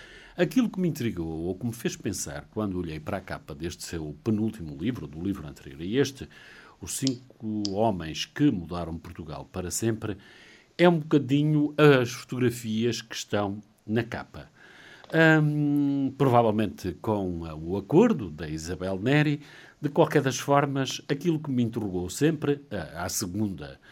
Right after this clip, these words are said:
eh, olhada mais atenta, é o porquê de ter colocado o general Ramalhianes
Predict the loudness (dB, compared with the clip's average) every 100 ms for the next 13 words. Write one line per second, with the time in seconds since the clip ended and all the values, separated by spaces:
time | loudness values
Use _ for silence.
0 | -20 -20 -18 -10 -10 -6 -4 2 4 2
1 | 0 -6 -4 -4 -6 0 -2 0 -8 -2
2 | 0 0 -2 -14 -20 -20 _ -2 -2 2
3 | 0 2 2 4 2 0 -4 0 2 0
4 | 0 0 0 2 4 4 0 -8 -6 -2
5 | 0 0 -2 -2 -2 -2 -4 -2 0 -2
6 | -4 0 2 2 0 -4 -6